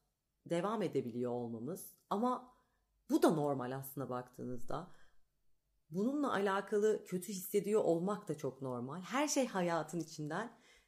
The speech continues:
ve bu kavramlar,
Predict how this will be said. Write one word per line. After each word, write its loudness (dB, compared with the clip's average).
ve -2
bu -4
kavramlar, -2